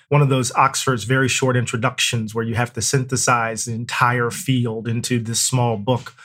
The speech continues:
But this one was so personal that I barely survived it. You know, it was, um,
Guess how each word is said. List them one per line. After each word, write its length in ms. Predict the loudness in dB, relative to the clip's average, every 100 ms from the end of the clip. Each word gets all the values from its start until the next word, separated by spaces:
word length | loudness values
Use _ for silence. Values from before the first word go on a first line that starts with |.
| -20 -20 -20 _ _
But 240 | 0 0 -4 _ _
this 240 | 2 4
one 200 | 4 4
was 200 | 4 2
so 200 | 2 2
personal 580 | 2 0 0 0 0 0
that 120 | 0
I 100 | 0
barely 400 | 0 0 2 0
survived 520 | -2 -4 -4 -6 -6 -10
it. 140 | -18 _ _ _ _
You 120 | -4
know, 200 | -4 -4
it 180 | -6 -4
was, 320 | -4 -2 -2
um, 360 | -2 -2 -6